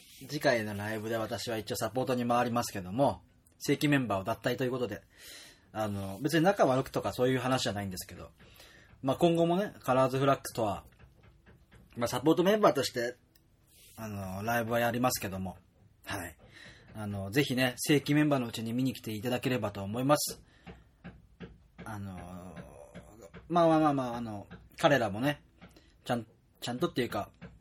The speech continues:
なんだろうな、あの、真面目な子たちなんで、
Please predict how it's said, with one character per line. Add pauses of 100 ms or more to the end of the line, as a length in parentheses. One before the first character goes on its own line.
(1400)
な
ん
だ
ろ
う
な、
あ
の、 (160)
真
面
目
な
子
た
ち
な
ん
で、